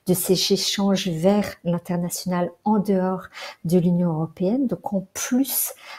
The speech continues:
euh, des activités mentionnées par Deirdre, qui restent et qui sont fondamentales et qui sont, euh, très importantes et, et effectivement qui sont, euh, très appréciées des établissements, euh, d'enseignement supérieur français,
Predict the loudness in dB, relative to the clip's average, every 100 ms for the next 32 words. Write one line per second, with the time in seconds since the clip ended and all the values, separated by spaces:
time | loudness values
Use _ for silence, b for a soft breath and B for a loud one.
0 | B 2 4 2 2 0 -4 -4 -2 -4
1 | 2 4 4 2 0 -2 -2 -2 -4 -8
2 | -4 2 4 4 0 -4 -4 -6 -2 -2
3 | -2 -4 -12 -14 -16 -12 -8 -4 -2 -2
4 | -2 -4 -4 -2 -2 -6 -8 -8 -6 -6
5 | -6 -8 -12 B B B -2 2 2 2
6 | 0 -2 -10 -4 -2 -2 -4 -4 -2 -4
7 | -4 -6 -6 -12 -8 -6 -4 -4 -8 -8
8 | -6 -4 -4 -4 -6 -8 -6 -2 0 0
9 | -2 -6 -10 -4 -2 -2 -4 -6 -6 -8
10 | -8 -10 -8 -8 -6 -4 -4 -4 -8 -6
11 | -10 -12 -12 -12 -12 -12 -10 -6 -8